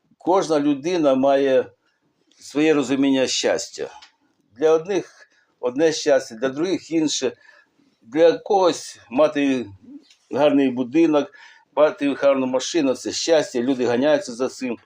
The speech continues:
Але Бог каже, це не те щастя, яке дає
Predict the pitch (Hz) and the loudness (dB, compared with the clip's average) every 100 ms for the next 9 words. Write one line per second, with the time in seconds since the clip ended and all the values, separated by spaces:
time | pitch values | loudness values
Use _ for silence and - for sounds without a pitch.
0 | _ - - - 135 147 143 151 - 143 | _ -20 -20 -8 -2 -2 0 0 2 0
1 | 127 - 143 139 - 165 151 - 156 - | 0 -4 -2 -2 -2 -4 -2 0 -2 0
2 | 131 - 131 123 - _ _ _ _ _ | -4 -2 2 0 0 _ _ _ _ _
3 | - 269 _ - - _ _ _ _ _ | -20 -20 _ -20 -20 _ _ _ _ _
4 | 120 110 131 135 127 | -12 -2 0 2 0